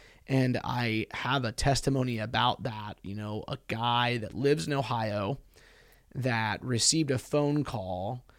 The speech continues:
from a, uh, I think it was a telemarketer in India that led to a conversation. This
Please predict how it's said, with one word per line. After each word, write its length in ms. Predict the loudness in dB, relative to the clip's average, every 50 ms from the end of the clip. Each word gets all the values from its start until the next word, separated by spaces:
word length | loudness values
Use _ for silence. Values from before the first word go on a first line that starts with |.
| _ _ _ _
from 580 | _ -4 -2 0 0 0 0 -2 -2 -2 -4 -6 -8 -10 -8
a, 540 | -6 -4 -4 -4 -4 -4 -4 -4 -4 -6 -8 -12 -18 _ _ _ _ _ _ -12
uh, 380 | -10 -8 -8 -8 -8 -10 -12 -14 -16 -18 -18 -20 -20 -20 -20 -20 -14 -8 -6
I 60 | -6
think 260 | -4 -2 0 2 2
it 40 | 2
was 120 | 2 0
a 60 | -2 -2
telemarketer 920 | 4 8 8 10 10 8 8 8 6 6 6 4 0 -2 0 0 0 -2
in 80 | -4 -4
India 640 | -4 0 2 2 4 4 4 4 4 2 2 0
that 220 | 0 -2 -2 -2 0
led 240 | 0 2 2 2 2
to 140 | 4 4
a 60 | 4 2
conversation. 920 | 2 0 0 0 0 -2 -2 -2 -2 -2 -2 -2 -2 -2 -2 -2 0 -2
This 240 | 0 0 0 -2 -2